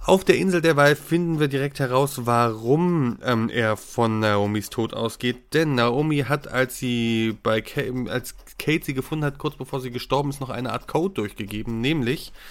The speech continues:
hat sie gesagt, ähm, irgendwie, „Bitte sag meiner Schwester, dass es mir gut geht“ oder sowas, dass ich okay bin. Oder kümmert euch um meine Schwester.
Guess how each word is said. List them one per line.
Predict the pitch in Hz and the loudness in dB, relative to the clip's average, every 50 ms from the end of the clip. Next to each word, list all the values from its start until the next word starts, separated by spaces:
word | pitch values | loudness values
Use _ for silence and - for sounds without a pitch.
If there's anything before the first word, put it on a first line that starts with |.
| - - - - - - | -18 -18 -18 -12 -8 -6
hat | 135 131 - | -6 -6 -4
sie | 147 131 | -4 -4
gesagt, | 131 127 117 120 117 120 131 131 - - - | -4 -2 0 0 0 2 0 -2 -4 -8 -6
ähm, | - 131 127 127 127 123 123 - - - - - - - - _ - - - - - | -4 -4 -2 -2 -2 -4 -6 -10 -16 -20 -20 -20 -20 -20 -20 _ -20 -20 -14 -8 -6
irgendwie, | 131 123 123 117 | -4 -2 -2 -2
„Bitte | 127 147 147 143 | -2 -4 -4 -2
sag | 127 131 131 - | 0 -2 0 0
meiner | 139 127 120 | -2 -4 -2
Schwester, | - - 165 151 - 147 139 | -2 -4 -4 -4 -4 -4 -4
dass | 127 139 | -4 -6
es | 127 - - 151 | -8 -8 -4 -2
mir | 147 131 | -2 -2
gut | 120 165 185 - - | -2 -2 -6 -6 -4
geht“ | 160 151 143 | -6 -4 -2
oder | 135 143 139 | 0 0 0
sowas, | 120 143 135 139 143 139 139 - - - | 0 0 0 2 0 0 0 -4 -8 -6
dass | 123 117 123 | -8 -8 -8
ich | 127 117 | -8 -12
okay | 123 - - 143 151 | -12 -8 -6 -6 -4
bin. | 143 147 143 139 143 143 143 - - - - - - - - - - - - - - | -2 0 0 0 -2 -4 -6 -10 -20 -20 -18 -18 -18 -18 -18 -20 -20 -20 -20 -12 -8
Oder | - 120 110 107 | -4 -2 -2 -2
kümmert | - - 170 170 156 - | -2 0 0 0 0 -2
euch | 131 127 | -4 -4
um | 143 139 | -2 -2
meine | 127 127 127 127 | -2 -2 -2 -4
Schwester. | - - 131 135 135 - - 143 135 135 127 | -6 -4 -6 -6 -6 -4 -2 -2 -2 -2 -2